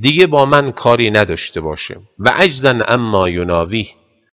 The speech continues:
و او رو از انجام اون چه که در نظر دارد علیه من طراحی کرده است و می‌خواد به اجرا در بیاره عاجز و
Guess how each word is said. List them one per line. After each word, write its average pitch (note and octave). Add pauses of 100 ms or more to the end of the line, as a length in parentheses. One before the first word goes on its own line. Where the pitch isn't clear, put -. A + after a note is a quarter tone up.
و G2+
او D#3+
رو F3
از A#2+
انجام D3+
اون F3
چه D3+
که C#3
در G2
نظر G2+
دارد G2 (220)
علیه A2+
من C#3+ (640)
طراحی A2
کرده F#2+
است E2
و G2+
می‌خواد A2+
به G2
اجرا A2+
در F#2
بیاره F2 (440)
عاجز G#2
و B2